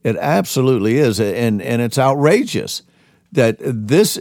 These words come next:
is being allowed to happen. And I don't know. And, and, you know, we, we wonder who's to blame. Well, we're doing everything we can to get the information out. And,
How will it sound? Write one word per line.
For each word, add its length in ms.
is 220
being 360
allowed 460
to 120
happen. 380
And 80
I 140
don't 160
know. 180
And, 240
and, 220
you 200
know, 200
we, 260
we 240
wonder 380
who's 300
to 120
blame. 580
Well, 300
we're 240
doing 420
everything 400
we 160
can 260
to 60
get 160
the 100
information 560
out. 240
And, 380